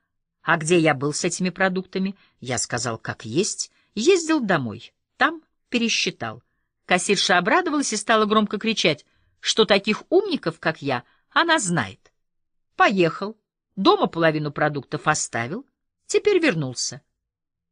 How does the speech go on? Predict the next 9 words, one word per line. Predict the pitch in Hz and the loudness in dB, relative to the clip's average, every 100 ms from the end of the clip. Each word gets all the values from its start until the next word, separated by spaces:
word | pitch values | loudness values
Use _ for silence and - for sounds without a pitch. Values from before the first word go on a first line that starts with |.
| _ | _
Два | - 180 196 | -2 2 4
молодых | 185 180 175 180 | 4 2 0 2
рабочих | 175 170 - 165 | 0 0 -4 -6
магазина — | 165 165 170 254 175 - _ _ _ | -4 0 0 0 -2 -6 _ _ _
поддержали | - 202 170 190 247 277 | 0 2 4 2 2 2
её | 233 185 | 2 2
громкими | 170 208 311 - 185 165 | 2 2 0 0 0 0
откровенными | - 185 180 196 180 | 0 0 2 2 2
насмешками | 190 202 - 185 143 - 113 117 | 2 0 0 -2 -2 -4 -6 -8